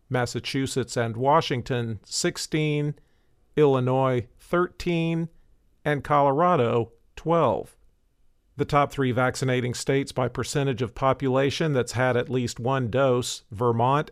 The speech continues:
at sixty-one point three percent, Massachusetts at sixty point one percent, and Hawaii at fifty-eight point eight percent. The bottom three vaccinating states are Mississippi at thirty-two percent,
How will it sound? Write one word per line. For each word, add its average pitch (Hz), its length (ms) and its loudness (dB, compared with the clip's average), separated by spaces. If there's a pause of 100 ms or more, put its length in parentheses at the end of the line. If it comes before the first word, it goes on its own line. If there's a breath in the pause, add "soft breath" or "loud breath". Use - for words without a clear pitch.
at 117 200 -2
sixty-one 127 760 -2
point 123 360 -4
three 143 240 -2
percent, 147 680 -2 (280)
Massachusetts 127 960 -2
at 113 240 -2
sixty - 460 -4
point 127 380 -4
one 156 260 0
percent, 143 600 -2 (360)
and 143 200 0
Hawaii 147 580 2 (100)
at 135 160 -2
fifty-eight 127 640 -2
point 131 300 -2 (100)
eight 160 300 -2
percent. - 560 -4 (520)
The 127 80 -2
bottom 117 360 2
three 120 240 0
vaccinating 120 640 -2
states 139 480 -2
are 113 360 2
Mississippi 139 840 0
at 117 300 -4
thirty-two 131 520 -2
percent, 143 540 -2